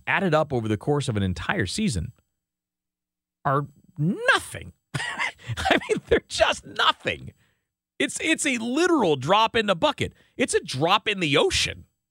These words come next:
when you're talking about the total amount of money that's there, that's coming in, and how much that impacts anything. But it, so again, we, we have billionaires trying to nickel and dime this, which is, again,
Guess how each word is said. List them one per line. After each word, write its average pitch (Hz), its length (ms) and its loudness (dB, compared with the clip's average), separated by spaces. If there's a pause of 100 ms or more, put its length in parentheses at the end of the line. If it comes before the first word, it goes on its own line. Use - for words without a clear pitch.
(640)
when 151 120 2
you're 175 100 2
talking 170 380 0
about 147 240 2
the 135 100 -2
total 147 380 0
amount 131 260 2
of 117 80 0
money 127 300 2
that's 101 220 -4
there, 156 480 2 (380)
that's 110 160 -2
coming 135 300 0
in, 175 300 2
and 123 240 0
how 135 160 2
much 135 240 0
that 117 240 2
impacts 143 420 0
anything. 90 280 -2
But 107 140 2
it, - 100 -12 (340)
so 208 160 2
again, 208 320 -2 (240)
we, 175 140 -4
we 165 160 2
have 170 280 0
billionaires 151 500 2
trying 147 240 0
to 131 80 0
nickel 131 460 0
and 113 160 0
dime 123 360 2
this, 95 280 0
which 143 180 -2
is, 165 140 -6
again, 185 360 0